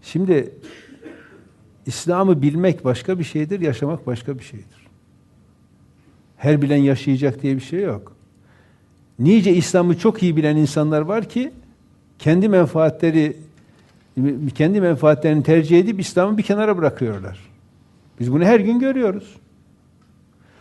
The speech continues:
Allah'ı değil, birilerini memnun etmek için her türlü üçkağıtçılığı yapıyorlar. Vatandaşlar da bilmediği için zannediyorlar ki onun yap-, onların yaptıklarında bir hikmet vardır.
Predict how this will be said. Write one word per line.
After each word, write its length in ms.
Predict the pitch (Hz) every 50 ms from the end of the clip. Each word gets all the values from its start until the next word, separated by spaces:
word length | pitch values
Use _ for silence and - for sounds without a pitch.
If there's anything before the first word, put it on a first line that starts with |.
| _ _ -
Allah'ı 400 | - 151 170 185 190 190 196 185
değil, 240 | 226 254 262 214 185
birilerini 400 | 214 208 214 208 202 196 196 190
memnun 300 | 185 185 190 196 202 202
etmek 340 | 190 185 - 226 220 180 -
için 220 | - - - 226
her 220 | 240 269 247 -
türlü 220 | - 196 185 185 214
üçkağıtçılığı 1000 | 220 214 214 - 254 196 - - - 196 185 175 175 - - 175 196 208 247 262
yapıyorlar. 680 | 240 226 - - 240 262 262 220 165 113 110 - - - - _ _ _ _ _ _ _ _ _ _ _ _ -
Vatandaşlar 580 | 180 180 208 208 202 196 208 202 - 214 220 202
da 100 | 190 180
bilmediği 400 | 226 226 214 190 190 170 190 196
için 180 | 180 - 226
zannediyorlar 680 | 214 208 214 202 202 202 185 208 220 233 240 247 220 220
ki 80 | - 208
onun 140 | 202 202
yap-, 240 | 196 196 190 190 190
onların 240 | 196 185 196 196 196
yaptıklarında 720 | 190 190 175 185 - 180 185 - 196 190 185 185 208 208
bir 100 | 196 196
hikmet 380 | 196 - - 208 202 196 - -
vardır. 280 | 110 101 104 - -